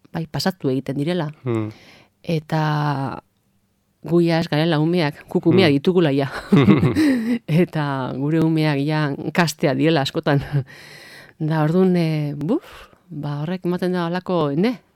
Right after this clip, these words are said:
Speaker 1: Jesus?
Speaker 2: Hmm.
Speaker 1: Batzutan, eh, ikara apur bat be bai, bertigo
Speaker 2: Hmm.
Speaker 1: pixka bat.
Speaker 2: Hmm.
Speaker 1: Eta batera urteak txolloa ere badira, urtea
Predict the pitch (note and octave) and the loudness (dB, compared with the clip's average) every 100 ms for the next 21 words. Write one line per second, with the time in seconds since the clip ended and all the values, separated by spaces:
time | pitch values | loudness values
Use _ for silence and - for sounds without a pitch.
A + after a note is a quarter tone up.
0 | - D#3 A3 - - _ - - A2 G#2 | -10 -8 -8 -10 -16 _ -14 -4 -2 -2
1 | G#2 - F3 E3+ _ _ G#3+ G1+ - F3+ | -8 -18 -20 -20 _ _ -18 -14 -10 -10
2 | E3+ F3 F3+ E3+ D#3 D#3 D3+ D3+ - E3+ | -10 -6 -2 -2 -4 -4 -6 -8 -12 -10
3 | B3 A3+ D3+ D3 D3 C#3+ D#3 G3 F#3+ - | -6 -4 -4 -2 -2 -4 -4 -4 -4 -8
4 | D#3 E3+ A#2+ C#3 C#3 - - D#3 G3+ F#3 | -6 -4 -2 -4 -4 -8 -6 -4 -2 -2
5 | F#3 _ - A#2 G2+ G#2 - - _ G3 | -6 _ -10 -8 -8 -12 -20 -20 _ -4
6 | G3+ G3 G3 A#3 C4 A3+ D#3+ C3+ C#3+ - | 2 2 2 2 2 4 2 0 -6 -16
7 | _ _ _ _ _ - - _ _ - | _ _ _ _ _ -14 -14 _ _ -12
8 | - - C#3 - - _ - - D#3+ D#3 | -8 -2 -2 -2 -10 _ -4 2 4 4
9 | C#3+ - D3+ D3+ C#3+ C#3+ C#3 E3 - C#3 | 2 -4 -6 -6 -6 -6 -8 -8 -8 -8